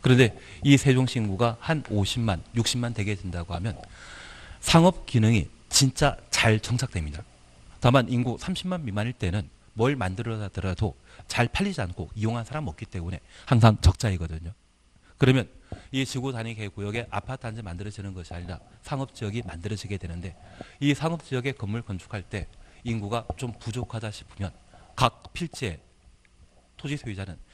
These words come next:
상가 빨리 만든다, 천천히 만든다, 천천히 만듭니다. 그래서 누가 상가 하나 만들 때 얘 다 끝나면 이 사람 손님 좀 있을 때 옆에 하나 더 만들고요.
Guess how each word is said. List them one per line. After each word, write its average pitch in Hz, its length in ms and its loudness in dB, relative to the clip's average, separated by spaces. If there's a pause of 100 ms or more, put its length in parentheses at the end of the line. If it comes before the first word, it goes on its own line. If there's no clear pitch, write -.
상가 113 260 -6
빨리 160 280 -8
만든다, 101 360 -10 (120)
천천히 147 240 -8
만든다, 80 320 -12 (540)
천천히 147 280 -6
만듭니다. 82 440 -10 (380)
그래서 127 300 0 (160)
누가 117 360 -2 (340)
상가 127 420 0
하나 113 360 -4 (120)
만들 98 300 -6
때 95 260 -10 (360)
얘 127 200 -2
다 - 140 2
끝나면 135 420 -6 (640)
이 131 100 -2
사람 127 300 -4 (320)
손님 190 260 -6
좀 165 160 -8
있을 107 200 -8
때 160 260 -8
옆에 - 180 -8
하나 117 140 -6
더 - 100 -12
만들고요. 92 420 -8